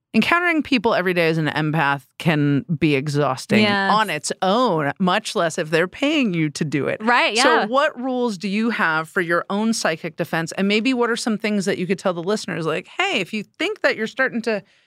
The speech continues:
Speaker 1: feel this, these are some things you might wanna consider"?
Speaker 2: I don't have specific rules, but there is always sort of, especially when I have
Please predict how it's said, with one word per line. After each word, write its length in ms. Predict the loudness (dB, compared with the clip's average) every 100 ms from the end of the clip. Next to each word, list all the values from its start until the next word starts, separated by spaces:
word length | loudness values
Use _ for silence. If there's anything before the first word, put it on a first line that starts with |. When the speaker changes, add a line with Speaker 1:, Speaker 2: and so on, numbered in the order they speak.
| _
Speaker 1:
feel 220 | -2 0
this, 220 | 2 0 0
these 200 | -2 0
are 60 |
some 200 | 0 0
things 320 | 0 0 0 0
you 60 |
might 220 | 0 -2
wanna 160 | -2 -6
consider"? 520 | -6 -8 -4 -6 -6 -16 _ -20 -20 -20 -20 _ _ _ _ 0
Speaker 2:
I 140 | 2
don't 180 | 2 0
have 200 | 0 -2
specific 540 | -2 -4 -2 0 -2 -2
rules, 440 | 0 2 0 -2
but 200 | -2 0
there 160 | 2 0
is 340 | 2 0 0
always 420 | 0 2 2 2
sort 300 | 0 -2 0
of, 300 | 2 2 0 -4
especially 460 | -4 -2 -2 0 0
when 100 | 2
I 120 | 2
have 220 | 0 -4